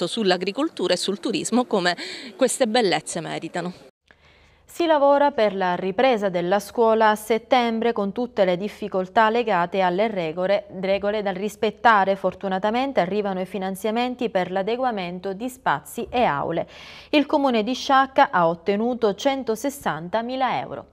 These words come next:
Speaker 2: Sentiamo. Centosessantamila euro al comune di Sciacca per interventi nelle scuole. Il finanziamento arriva dal Ministero dell'Istruzione per interventi nelle scuole in conseguenza dell'emergenza sanitaria da covid diciannove.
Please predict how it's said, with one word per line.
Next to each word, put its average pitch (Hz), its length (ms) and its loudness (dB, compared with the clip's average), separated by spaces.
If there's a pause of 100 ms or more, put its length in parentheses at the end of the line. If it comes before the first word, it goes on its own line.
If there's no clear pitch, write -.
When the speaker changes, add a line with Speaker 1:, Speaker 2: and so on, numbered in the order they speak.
Speaker 2:
Sentiamo. - 520 -8 (600)
Centosessantamila 262 1300 0
euro 294 280 2
al 240 220 2
comune 254 420 -2
di 254 120 -4
Sciacca 226 560 2
per 233 140 2
interventi 220 720 0
nelle 226 300 0
scuole. 196 560 0 (360)
Il 320 160 2
finanziamento 262 960 0
arriva 202 500 0
dal 190 220 0
Ministero 196 580 2
dell'Istruzione 220 1040 -2 (260)
per 311 140 4
interventi 247 720 2
nelle 190 260 -2
scuole 240 460 4
in 233 80 -4
conseguenza 226 720 0
dell'emergenza 190 880 -2
sanitaria 220 680 0
da 247 160 0
covid 202 460 -2
diciannove. 202 800 -4